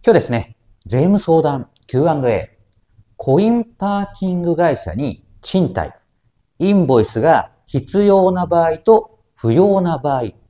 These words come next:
というテーマですね、お話ししていきたいと思います。はい。では今日の質問内になります。えー、コインパーキング事業者に土地を貸しています。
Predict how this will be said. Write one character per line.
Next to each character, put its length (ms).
と 100
い 60
う 40
テ 140
ー 20
マ 60
で 80
す 100
ね、 260
お 40
話 280
し 20
し 60
て 80
い 40
き 60
た 80
い 80
と 260
思 160
い 60
ま 120
す。 220
は 80
い。 80
で 80
は 40
今 100
日 0
の 60
質 120
問 100
内 160
に 80
な 80
り 80
ま 160
す。 180
え 120
ー、 60
コ 120
イ 40
ン 120
パ 140
ー 100
キ 100
ン 140
グ 100
事 140
業 180
者 160
に 400
土 160
地 240
を 340
貸 280
し 40
て 120
い 80
ま 100
す。 240